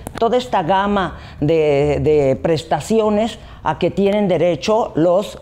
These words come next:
acreedores alimenticios. Existe una o dos personas que son los deudores alimenticios y tenemos también a los acreedores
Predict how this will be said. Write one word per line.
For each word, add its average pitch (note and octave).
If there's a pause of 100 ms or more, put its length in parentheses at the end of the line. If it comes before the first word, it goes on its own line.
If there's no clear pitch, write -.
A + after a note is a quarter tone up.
(100)
acreedores D#3+
alimenticios. B2+ (280)
Existe -
una A3+
o C#3+
dos F#3
personas F#3
que C#3+
son E3
los D3 (220)
deudores F3+
alimenticios F#3 (180)
y A3+
tenemos A#3+
también A#3
a F3
los F3
acreedores E3+